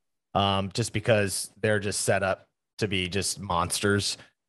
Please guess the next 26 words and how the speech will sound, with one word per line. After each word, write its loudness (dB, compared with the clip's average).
You 2
know, 4
Zilliqa's 4
structure 4
is 0
kind 2
of 0
why 6
I'm 2
gonna 0
be 0
involved. 2
Um, -4
I 0
do 2
like 6
the 0
project. 4
I -4
don't 0
know 0
a 0
lot -4
about 0
it. 2
Um, -2